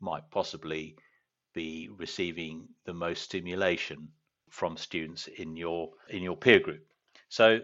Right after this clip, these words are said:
that's something to bear in mind. So three things to think about is, is what,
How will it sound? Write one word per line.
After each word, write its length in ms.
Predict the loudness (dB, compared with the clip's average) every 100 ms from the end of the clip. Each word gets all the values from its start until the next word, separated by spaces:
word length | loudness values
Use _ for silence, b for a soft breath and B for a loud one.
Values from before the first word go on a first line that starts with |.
| -2 6
that's 240 | 6 6
something 220 | 2 2
to 80 | 0
bear 260 | 6 8 8
in 120 | 4
mind. 440 | 4 4 4 0
So 180 | -4 -4
three 300 | -2 0 0
things 340 | 4 2 0 -4
to 60 |
think 220 | -6 -6
about 440 | -2 0 2 0 -4
is, 300 | -6 -6 -10 b b b b b _ _ _ -10
is 480 | -8 -8 -8 -10 -8
what, 260 | 4 4